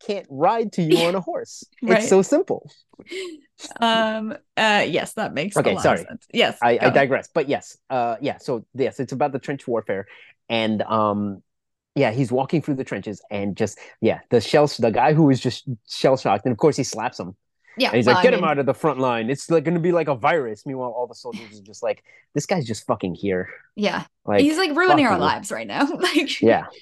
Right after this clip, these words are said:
Speaker 2: he's making an already difficult thing worse. Um, and then, uh, and then, yeah, he goes and he talks to the, um,
Speaker 1: Kirk
Speaker 2: uh,
Speaker 1: Douglas.
Speaker 2: Kirk Douglas, Colonel Dax. What a
Speaker 1: Mm-hmm.
Speaker 2: name.
Speaker 1: Your
Speaker 2: What a
Speaker 1: boy.
Speaker 2: fucking name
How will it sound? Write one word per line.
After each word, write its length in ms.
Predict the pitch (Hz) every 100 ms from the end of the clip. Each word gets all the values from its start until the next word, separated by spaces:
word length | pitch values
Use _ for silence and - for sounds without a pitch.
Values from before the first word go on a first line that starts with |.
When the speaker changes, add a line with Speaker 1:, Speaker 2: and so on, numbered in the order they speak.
| 330 -
Speaker 2:
he's 180 | 285 285
making 280 | 285 339 320
an 60 |
already 300 | 247 226 233
difficult 380 | 202 190 185 160
thing 160 | 156 127
worse. 340 | 67 202 - _ _ _ _ 214
Um, 320 | 226 226 214
and 140 | 254 254
then, 200 | 294 302
uh, 280 | 311 311 294
and 120 | 285 294
then, 100 | 330
yeah, 180 | 392 330
he 180 | 262
goes 260 | 247 269 285
and 120 | 269 262
he 60 |
talks 320 | 247 240 247
to 120 | - 254
the, 240 | 247 233
um, 480 | 214 196 180 101 104 _ -
Speaker 1:
Kirk 260 | 160 196 -
Speaker 2:
uh, 40 | 175
Speaker 1:
Douglas. 520 | 185 170 - - - - _ _ _ -
Speaker 2:
Kirk 180 | 302 285
Douglas, 440 | 262 294 180 -
Colonel 260 | - 233 277
Dax. 540 | 196 262 - - - _ _
What 140 | - 107 101
a 20 |
Speaker 1:
Mm-hmm. 120 | 208
Speaker 2:
name. 320 | 208 220 175 -
Speaker 1:
Your 180 | 147
Speaker 2:
What 180 | 165 156
a 20 | 117
Speaker 1:
boy. 80 |
Speaker 2:
fucking 340 | 90 233 202 175
name 400 | 196 233 190